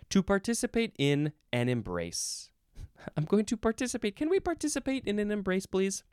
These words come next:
Come here. Get over here. We're gonna participate in an embrace, whether you like it or not. Come here. Let's embrace. How long are you supposed to embrace for? A synonym, a couple for the whole thing,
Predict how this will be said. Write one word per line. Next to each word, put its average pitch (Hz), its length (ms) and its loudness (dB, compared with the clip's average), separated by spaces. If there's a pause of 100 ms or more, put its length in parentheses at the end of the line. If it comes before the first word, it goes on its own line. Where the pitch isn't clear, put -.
(640)
Come 202 180 6
here. 139 220 4 (280)
Get 190 120 6
over 185 200 4
here. 135 360 4
We're 170 140 0
gonna 175 220 2
participate 156 600 0
in 135 60 -2
an 131 120 0
embrace, 120 500 2
whether 123 240 4
you 135 140 4
like 127 200 4
it 147 100 2
or 143 100 2
not. 107 360 0 (880)
Come 151 180 2
here. 113 260 2 (320)
Let's 127 220 2
embrace. 92 600 0 (1200)
How 165 140 6
long 117 420 6 (260)
are 113 60 0
you 107 100 2
supposed 107 400 -2
to 107 100 -2
embrace 95 400 -2
for? 85 360 -4 (1160)
A 139 80 6
synonym, 190 800 4
a 139 60 -4
couple 175 480 4
for 147 140 0
the 135 100 6
whole 180 160 8
thing, 131 360 0